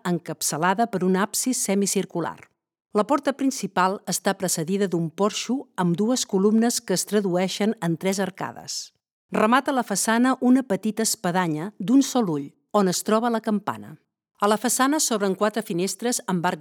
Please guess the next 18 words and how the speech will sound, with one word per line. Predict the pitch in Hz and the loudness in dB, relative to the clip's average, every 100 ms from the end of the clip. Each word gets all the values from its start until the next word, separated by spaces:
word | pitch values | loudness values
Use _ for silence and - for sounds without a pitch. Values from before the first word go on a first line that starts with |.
| 185 | -2
de | 180 | -2
mig | - - | -4 -4
punt | 220 262 269 | 2 2 2
emmarcades | 185 180 165 - 190 220 220 | 0 -2 -2 -4 -2 0 0
en | 175 | 0
un | 208 185 | 2 2
bonic | 185 202 | 0 0
esgrafiat | 165 156 180 170 175 202 - | -4 -4 -4 -2 -2 -2 -4
que | 196 | -4
reprodueix | 185 185 220 196 220 214 | -2 -2 -2 0 0 0
motius | 175 165 190 - | -2 -2 -4 -4
florals, | 202 165 143 131 - - _ _ - | -2 -2 -4 -6 -14 -16 _ _ -6
ocells, | 190 196 233 359 - - _ _ | -2 0 0 -2 -10 -14 _ _
una | 202 185 | 2 2
oreneta | 160 147 165 175 135 | 0 -4 -4 -6 -8
i | |
tres | - 202 - | -2 -2 -2
coloms, | 147 185 285 - | -2 0 0 -2